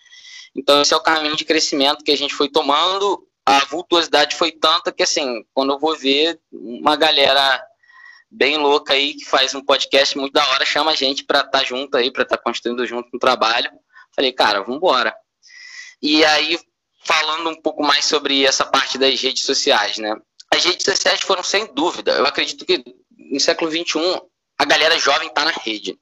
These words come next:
né? E as redes sociais foram muito importantes também pro crescimento do Evolucionários. Por quê? À medida que a gente montou, começou num grupo do, é, era um grupo de pessoas num bar, a gente criou um grupo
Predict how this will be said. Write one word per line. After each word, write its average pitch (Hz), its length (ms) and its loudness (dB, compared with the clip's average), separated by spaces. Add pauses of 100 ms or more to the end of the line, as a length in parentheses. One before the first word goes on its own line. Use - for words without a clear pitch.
(120)
né? 101 120 -6 (580)
E 131 40 2
as 151 80 4
redes 185 220 2
sociais 185 220 2
foram 190 260 0
muito 185 260 -4
importantes 175 520 -2
também 180 460 0
pro 202 140 -4
crescimento 113 400 -2
do 110 80 -2
Evolucionários. 101 640 -2 (580)
Por 165 160 0
quê? - 320 0 (800)
À 135 340 4
medida 175 360 -2
que 254 80 -2
a 226 60 4
gente 196 400 -4 (160)
montou, 175 640 -2
começou 202 320 0
num 247 140 -2
grupo 226 220 -4
do, 196 80 4
é, 147 420 2
era 131 100 2
um 139 80 -4
grupo 160 200 -4
de - 80 -6
pessoas 156 320 0
num 175 140 -2
bar, 208 340 2
a 147 80 0
gente 147 200 -4
criou 156 180 -2
um 151 40 -6
grupo 147 220 -2